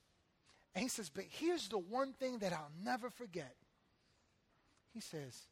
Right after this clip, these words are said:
"I have God's grace." And I said, "Brother, you have God's grace, but you also have a world of hurt coming your way."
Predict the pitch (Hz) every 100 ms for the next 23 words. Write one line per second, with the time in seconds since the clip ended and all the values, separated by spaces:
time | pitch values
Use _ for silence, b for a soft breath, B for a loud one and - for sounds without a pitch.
0 | _ _ _ - 175 190 156 165 160 -
1 | 143 143 - 135 127 113 104 - - -
2 | - - - - - _ _ _ - -
3 | - - 233 185 202 - 196 151 202 233
4 | 202 247 240 226 175 202 202 - 196 208
5 | 156 - - - - - _ _ _ _
6 | _ _ _ _ _ _ - - 196 196
7 | - 175 151 175 156 135 - 139 135 156
8 | 165 151 139 156 139 - 156 147 147 147
9 | 139 123